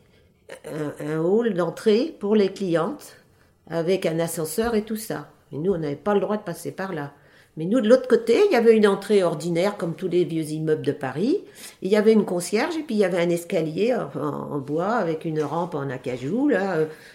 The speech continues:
C'était, c'était typique. Puis après, on pointait. Parce que ça aussi, j'ai pas dit l'autre fois, mais on pointait. Il fallait pointer le matin et le soir, et le midi, si on sortait et qu'on revenait, il fallait pointer pour, euh,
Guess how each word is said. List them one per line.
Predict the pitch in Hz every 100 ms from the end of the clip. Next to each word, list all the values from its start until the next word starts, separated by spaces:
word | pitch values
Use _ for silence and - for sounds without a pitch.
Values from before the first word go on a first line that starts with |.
| -
C'était, | - 147 156 147 131
c'était | 123 - 131
typique. | 214 277 -
Puis | 220
après, | 190 208 226
on | 185
pointait. | - 208 311 - - - - _
Parce | 151 -
que | 156
ça | 185
aussi, | 220 320
j'ai | 190
pas | 240
dit | 277
l'autre | 220 165
fois, | 160 147
mais | 139 135 _ _ _ _ _ _
on | 202 220
pointait. | 180 170 - 247 214 - _ _ _ _ _
Il | 175
fallait | 175 175 175
pointer | 180 170 165 196
le | 175
matin | 175 208 202 226 247 285 -
et | 180 170 165 165
le | 170
soir, | 175 - 185 277
et | 190
le | 175
midi, | 175 170 214
si | 196
on | 170
sortait | 156 151 - 190
et | 175
qu'on | 151
revenait, | 135 139 143
il | 233
fallait | 208 208
pointer | 202 180 180 147
pour, | 147 127
euh, | 120